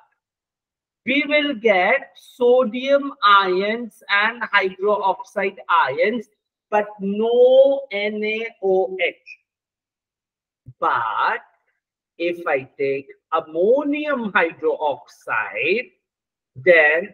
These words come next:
it becomes a reversible process where we are going to get ammonium ions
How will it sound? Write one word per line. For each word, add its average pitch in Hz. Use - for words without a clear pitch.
it 180
becomes 156
a 151
reversible 160
process 123
where 165
we 160
are 151
going 160
to 151
get 147
ammonium 233
ions 139